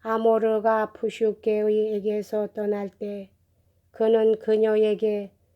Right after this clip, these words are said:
다음과 같이 말한다. "너는 한 아이를 낳을 텐데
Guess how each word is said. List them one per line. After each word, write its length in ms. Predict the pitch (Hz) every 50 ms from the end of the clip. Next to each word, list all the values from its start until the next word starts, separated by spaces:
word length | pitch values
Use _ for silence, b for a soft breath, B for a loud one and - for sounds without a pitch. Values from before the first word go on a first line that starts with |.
| _ _ _
다음과 520 | - 202 214 220 226 226 226 226 220 220 208
같이 420 | 220 214 214 - - 226 214 214
말한다. 840 | 208 202 208 208 202 190 208 202 202 202 185 202 202 196 196 196 _ _ _ _ _ _ _ _ _ _ _ _ _ _ _ _ _ _ _
"너는 400 | 214 220 226 226 226 220 226 220
한 320 | 185 - 226 214 214 220 220
아이를 600 | 220 214 220 220 220 220 220 220 214 214 214 208
낳을 300 | 214 208 214 214 214 202 -
텐데 640 | - 214 202 208 208 190 208 208 202 202 196 196